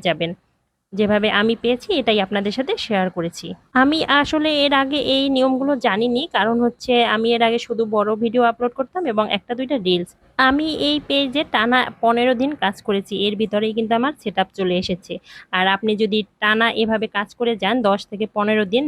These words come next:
দেখবেন আপনার সেটআপটাও চলে আসবে। আমার পেজ থেকে আমি যতটুকু শিখেছি আপনাদের সাথে সেটাই শেয়ার করলাম। আর যদি কারো উপকারে আসে অবশ্যই আমাকে কমেন্ট করে জানাবেন। সর্বশেষ একটা কথা বলবো,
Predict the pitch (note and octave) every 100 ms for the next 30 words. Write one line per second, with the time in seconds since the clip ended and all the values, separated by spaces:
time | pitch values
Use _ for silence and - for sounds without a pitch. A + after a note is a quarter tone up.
0 | A#3+ F#3+ G3+ F#3 F#3 G#3 G#3 G3 G#3 -
1 | F4+ - G#3+ F3+ E3 F3+ - C4 D4 D#4
2 | D#4 D4+ D#4+ - D4+ D4 C4 C4 C4+ D4
3 | C#4 B3+ B3 A#3+ F4 F#4+ - G#3+ G#3 G#3+
4 | - - A3 G#3+ E4 A3 G#3 G#3 - G3+
5 | F#3 F#3 F3 E3+ F3+ - _ _ - F#3
6 | F#3+ F#3+ G#3 G#3 A3 G#3+ G#3 G#3+ G#3+ G#3+
7 | G#3+ - C4 A#3 A#3+ - C4 C#4 C4 B3
8 | B3+ C4 B3 C4 B3+ C4+ C4 C4 C4 C4
9 | F#4 - - C4+ C#4+ - E4 D#4+ D#4+ D#4
10 | D4 D4+ C#4 C#4 C#4+